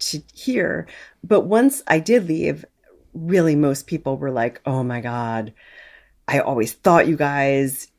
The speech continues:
like, were the strangest couple. You didn't make any sense," you know? And everyone from my very close friends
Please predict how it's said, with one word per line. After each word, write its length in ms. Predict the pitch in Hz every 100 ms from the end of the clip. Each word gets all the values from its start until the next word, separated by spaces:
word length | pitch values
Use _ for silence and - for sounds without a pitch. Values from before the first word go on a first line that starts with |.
| _ -
like, 300 | - - - _ -
were 140 | 135
the 60 | 120
strangest 580 | - 139 135 139 127 -
couple. 840 | - 175 165 160 151 147 139 123 - -
You 100 | 139
didn't 220 | 156 151
make 160 | 135 120
any 180 | 123 117
sense," 880 | - 214 208 202 202 202 - - -
you 120 | 214 202
know? 300 | 185 175 170 - -
And 140 | 247 247
everyone 520 | 240 262 311 285 262
from 520 | - 208 180 175 -
my 100 | 165
very 400 | 156 143 170 202
close 340 | 208 170 156 -
friends 640 | 123 110 123 185 190 -